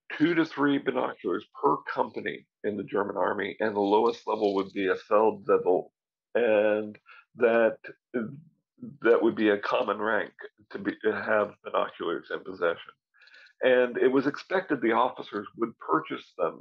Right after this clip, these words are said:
unless they were part of the machine gun brigade. And then they were provided binoculars. In those, and the snipers were provided binoculars.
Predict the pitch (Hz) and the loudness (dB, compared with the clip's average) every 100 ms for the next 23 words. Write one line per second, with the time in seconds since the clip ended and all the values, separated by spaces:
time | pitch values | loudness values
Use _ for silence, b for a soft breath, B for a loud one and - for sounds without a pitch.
0 | - 110 117 127 - 113 107 104 104 - | -6 -2 0 0 0 0 2 2 0 -2
1 | 110 101 98 92 - 117 107 98 87 85 | 0 0 -2 -6 -8 -10 -8 -2 -2 -4
2 | _ b b b b _ 110 - 80 - | _ b b b b _ -6 0 2 0
3 | - - 104 107 110 110 110 104 92 113 | -4 -2 0 2 2 4 2 0 -10 0
4 | 117 123 120 113 101 101 104 104 90 98 | 2 4 0 0 0 2 2 2 -2 -2
5 | 92 98 - 82 80 80 - _ - - | 0 -2 -4 -12 -12 -12 -18 _ -4 -4
6 | - 113 104 117 110 120 139 127 - - | -4 -2 0 2 4 4 2 -2 -8 -2
7 | 113 110 104 - 107 104 85 78 90 - | 0 2 -2 0 0 0 -2 -8 -8 -8
8 | 95 92 92 95 92 - 92 87 90 - | -6 0 0 0 -2 -6 -2 -2 -2 -6
9 | - - | -20 -20